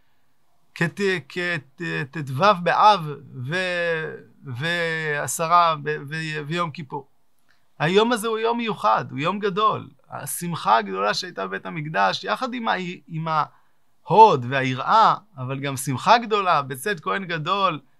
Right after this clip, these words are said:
מבית קודש הקודשים, דבר שאולי אנחנו לא כך חווים אותו,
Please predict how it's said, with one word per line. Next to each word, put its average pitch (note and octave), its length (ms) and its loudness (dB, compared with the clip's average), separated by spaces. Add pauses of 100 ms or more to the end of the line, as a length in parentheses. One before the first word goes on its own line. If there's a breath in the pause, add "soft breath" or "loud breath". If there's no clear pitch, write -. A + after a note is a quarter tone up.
(160)
מבית D3 260 -2
קודש F3 360 -4
הקודשים, D#3 680 -6 (540)
דבר D#3+ 180 4
שאולי F#3+ 380 0
אנחנו F3+ 280 -2
לא G3+ 160 2
כך G3 280 -4 (280)
חווים F#3 420 0
אותו, D3 300 -2